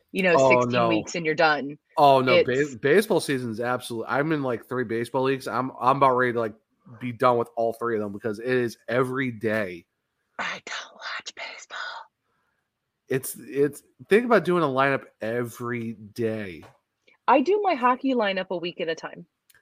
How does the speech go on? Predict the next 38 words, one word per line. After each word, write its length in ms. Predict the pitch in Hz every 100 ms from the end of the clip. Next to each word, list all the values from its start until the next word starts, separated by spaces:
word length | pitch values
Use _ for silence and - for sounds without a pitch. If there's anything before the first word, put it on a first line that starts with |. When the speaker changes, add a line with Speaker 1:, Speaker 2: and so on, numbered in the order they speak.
| -
Speaker 1:
I 100 | 180
go 220 | 175 196
Speaker 2:
Okay, 180 | 240 190
Speaker 1:
in, 140 | 185
Speaker 2:
but, 360 | 196 151 135 -
but 180 | 139 131
Speaker 1:
I 40 |
set 280 | 175 - 190
my 120 | 214
lineup, 400 | 247 233 180 170 - _ _ _ -
and 180 | 185 180
then 360 | 175 175 170 -
I'll 160 | 175
check 360 | 180 - 214 190
in, 420 | 214 202 196 190
like, 220 | 170 160
if 80 | 165
somebody 280 | - 180 165
gets 160 | 151 -
hurt. 380 | 185 190 - - _ _ _ _ _ _ _
Um, 340 | 170 165 156 151
I'll 120 | 170
check 240 | - 202
goalies 480 | 170 165 165 170 180
daily. 560 | - 160 156 151 151 156 _ _ _ _ _ _ _ _ _ _ _ _ _ -
Um, 520 | 170 160 160 - 185
Speaker 2:
But 160 | 156 139
this 220 | 165 175
thing 200 | 180 170
is, 160 | 170 147
though, 160 | 156
it's 360 | 135 139 143 -
twenty, 560 | - - 143 147 151 143
it's, 300 | 143 135 139
like, 180 | 127 - - - _ _
thirty 280 | - 139 147
roster 500 | 131 104 107 127 139
spots 680 | 139 - 143 147 151 - -